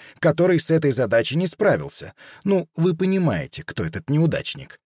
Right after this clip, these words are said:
Просто так прилететь на планету Ментала и пустить злодею пулю в лоб не получится. Он неуязвим. Единственный способ его сразить —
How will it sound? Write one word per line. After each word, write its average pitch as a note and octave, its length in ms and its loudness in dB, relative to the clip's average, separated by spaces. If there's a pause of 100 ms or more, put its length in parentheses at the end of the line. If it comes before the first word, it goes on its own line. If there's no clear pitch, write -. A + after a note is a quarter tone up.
(240)
Просто D#3+ 360 0
так D#3+ 340 0
прилететь C#3+ 520 2
на C#3+ 100 0
планету C#3+ 460 2
Ментала C3+ 420 0
и B2 100 0
пустить C#3 460 -2
злодею B2 540 2
пулю B2+ 340 0
в G2+ 80 -4
лоб D#3+ 300 0 (180)
не E3+ 160 4
получится. F3 720 0 (300)
Он G3 300 4 (100)
неуязвим. D3+ 800 4 (540)
Единственный F3 760 2
способ D3 540 0
его A#2 240 0
сразить — A#2 480 -2